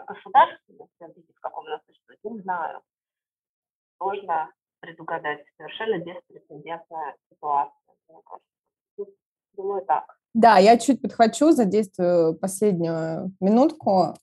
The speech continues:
Speaker 2: Эм, этот вопрос как бы ожидаемый, насущный сейчас, да, его как бы задают нам на разных интервью и разным брендам, и я поделюсь своей личной позицией, да, меня вообще как бы, э,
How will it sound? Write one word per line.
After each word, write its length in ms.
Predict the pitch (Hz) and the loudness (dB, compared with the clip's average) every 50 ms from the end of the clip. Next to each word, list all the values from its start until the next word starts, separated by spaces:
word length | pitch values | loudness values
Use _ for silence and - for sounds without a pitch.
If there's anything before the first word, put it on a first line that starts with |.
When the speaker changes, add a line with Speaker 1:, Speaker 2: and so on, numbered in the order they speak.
| - | -8
Speaker 2:
Эм, 760 | - - 185 170 165 165 165 - - - - - - 196 196 185 - - - - - - _ _ _ _ | -4 -2 -2 -2 -2 -4 -6 -8 -10 -10 -12 -12 -10 -10 -12 -12 -14 -20 -20 -20 -20 -20 _ _ _ _
этот 220 | - 240 240 254 254 | 4 4 6 8 8
вопрос 340 | 269 254 277 320 320 311 - | 8 8 10 8 8 8 8
как 160 | 269 254 220 | 6 6 8
бы 80 | 220 220 | 6 6
ожидаемый, 560 | 226 220 254 226 262 277 269 254 233 202 196 | 6 6 6 6 6 8 6 6 6 4 2
насущный 500 | 196 208 220 - - 269 247 - - 185 | 0 -2 -2 -2 -2 -2 -2 -2 -4 -6
сейчас, 520 | 185 220 208 190 - 254 277 330 359 349 - | -4 -4 -4 2 4 6 6 6 4 2 2
да, 200 | 190 196 208 233 | 4 6 6 6
его 340 | 226 190 170 180 196 202 190 | 4 2 2 0 0 -2 -2
как 160 | 185 170 160 | -4 -6 -4
бы 160 | 160 175 175 | -2 -2 -2
задают 340 | 175 180 202 208 220 208 190 | 0 2 2 4 4 2 0
нам 140 | 170 170 175 | -2 -2 0
на 80 | 185 | 2
разных 340 | 185 180 175 180 185 185 196 | 2 2 2 0 -6 -6 -6
интервью 460 | 185 185 202 202 208 233 277 311 330 | -6 -6 -4 -2 0 4 4 6 6
и 100 | 302 208 | 6 6
разным 420 | 175 175 180 180 180 - 190 180 170 | 6 6 4 4 2 0 -4 -4 -4
брендам, 600 | 180 208 226 254 302 302 233 226 208 196 185 180 | -2 0 0 2 2 0 0 -2 -2 -2 -2 -4
и 120 | - - 190 185 185 185 180 175 170 165 165 160 165 160 | -2 0 0 2 2 2 0 0 -2 -2 -4 -4 -2 -2
я 140 | 180 196 | -2 -2
поделюсь 360 | 196 - 185 196 196 220 208 - | 0 0 0 0 0 0 0 0
своей 180 | - 196 190 | 0 0 4
личной 300 | 196 202 196 196 - 185 - | 4 2 2 0 -4 -6 -2
позицией, 540 | 170 175 180 214 254 294 302 - - 202 180 | -2 0 2 4 4 4 2 2 0 2 4
да, 180 | 170 - 202 208 | 6 4 4 4
меня 260 | 196 180 170 190 190 | 2 0 2 2 0
вообще 300 | 180 175 170 - - 208 | 0 0 -2 -4 -6 -2
как 200 | 196 190 180 180 170 | 0 2 2 2 4
бы, 100 | 180 170 | 4 4
э, 340 | 170 170 175 170 170 165 | 4 4 4 4 2 0